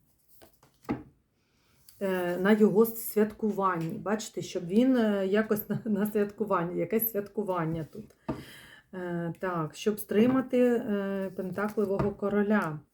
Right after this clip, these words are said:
Е, якийсь, знаєте, щоб завершився цей уже тяжкий період, щоб це вже, знаєте, тут така, вже йдуть великі втрати, і це вже непосильна ноша вже стала, непосильна.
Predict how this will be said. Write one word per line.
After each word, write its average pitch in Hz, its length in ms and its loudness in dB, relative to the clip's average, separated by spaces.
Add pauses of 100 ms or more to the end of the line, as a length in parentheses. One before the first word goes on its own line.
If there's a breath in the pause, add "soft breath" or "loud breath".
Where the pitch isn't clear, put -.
(500 loud breath)
Е, 175 200 -2
якийсь, 214 520 2
знаєте, 202 640 2
щоб 185 280 -2
завершився 196 840 0
цей 202 400 4
уже 190 400 2
тяжкий 214 460 -2
період, 202 540 2
щоб 175 240 -12
це 214 220 0
вже, 196 240 2
знаєте, 202 360 -2
тут 196 200 -10
така, 185 440 -2 (420 loud breath)
вже 190 300 2
йдуть 196 340 -2
великі 185 580 0
втрати, 233 580 0 (120)
і 196 360 -2
це 202 220 -2
вже 202 200 2
непосильна 202 580 2
ноша 208 340 4
вже 165 200 -4
стала, 160 400 -6
непосильна. 180 880 -4